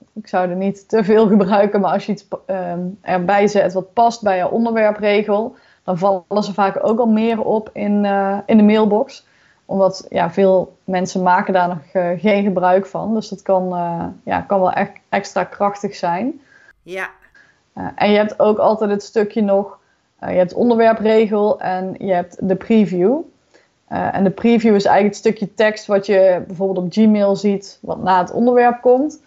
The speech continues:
Speaker 1: En daarmee kun je ook nog mensen net iets meer triggeren om toch, eh, verder te lezen. Want als je dat niet invult, staat daar gewoon de eerste zin van je mail. En dat is vaak natuurlijk van, eh, hey, en dan de voornaam of beste en dan de voornaam. Eh, maar als je daar,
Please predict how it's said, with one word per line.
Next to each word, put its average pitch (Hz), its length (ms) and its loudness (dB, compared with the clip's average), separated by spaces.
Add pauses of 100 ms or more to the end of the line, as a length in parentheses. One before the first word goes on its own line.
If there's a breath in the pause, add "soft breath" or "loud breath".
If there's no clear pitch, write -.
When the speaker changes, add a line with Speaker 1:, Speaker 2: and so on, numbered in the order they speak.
(380 soft breath)
Speaker 1:
En 196 140 -2
daarmee 208 320 2
kun 220 120 0
je 196 120 6
ook 202 100 2
nog 214 120 -6
mensen 202 440 -2
net 196 180 0
iets - 220 -10
meer 185 400 -4 (360)
triggeren 208 640 2
om 202 140 -4
toch, 202 300 -4
eh, 175 340 0
verder 208 520 0
te 196 100 -6
lezen. 185 540 -2 (420 soft breath)
Want 185 300 -6
als 196 180 -2
je 202 60 -2
dat 196 100 2
niet 220 180 2
invult, 214 460 0
staat 208 280 0
daar 196 160 -6 (160)
gewoon 202 260 -2
de 208 80 -2
eerste 202 560 0
zin 214 340 0
van 196 120 0
je 190 80 -4
mail. 226 440 -4 (220 soft breath)
En - 120 -8
dat 190 140 2
is - 60 -14
vaak 185 200 0
natuurlijk 175 320 -4
van, 170 280 -6
eh, 170 120 -4 (240)
hey, 196 400 2
en - 100 -10
dan 165 120 -6
de 175 80 -2
voornaam 202 600 4
of 175 80 -4
beste 214 360 0
en 196 140 4
dan 196 140 2
de 196 80 -6
voornaam. 202 640 -4 (440 soft breath)
Eh, - 200 -10
maar 139 220 0
als - 140 -2
je 208 60 0
daar, 185 400 0